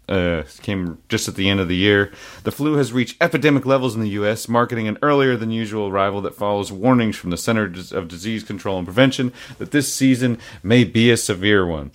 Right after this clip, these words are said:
The C D C reports that fifteen children have already died from the flu this season. Widespread flu activity has also been reported in thirty-six states, with most of the others showing regional flu activity.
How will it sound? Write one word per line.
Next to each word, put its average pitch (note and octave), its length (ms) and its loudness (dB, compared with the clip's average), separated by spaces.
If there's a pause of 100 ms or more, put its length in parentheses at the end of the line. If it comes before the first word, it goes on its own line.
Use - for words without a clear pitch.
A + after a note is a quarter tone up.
(100)
The - 80 -12
C A#2 160 -2
D G#2+ 120 0
C A#2 200 0
reports A2+ 320 2
that - 160 -2
fifteen B2 320 -4
children A2+ 260 -2
have G#2 100 -4
already G#2 200 2
died G2+ 260 0
from G2 140 -8
the F#2+ 40 -6
flu D3 240 -2
this B2+ 220 -4
season. B2 320 0
Widespread G2 440 -2
flu G2+ 180 0
activity F#2+ 340 -2
has F#2 160 0
also G2 220 0
been F#2+ 160 0
reported G2 420 0
in F#2 60 -4
thirty-six A2 520 -2
states, C#3 380 0 (300)
with C3 160 0
most A#2 240 4
of A2+ 80 -4
the A2 120 2
others G#2+ 200 4
showing G2+ 400 0
regional G2 360 -2
flu F2+ 280 -4
activity. D#2+ 520 -8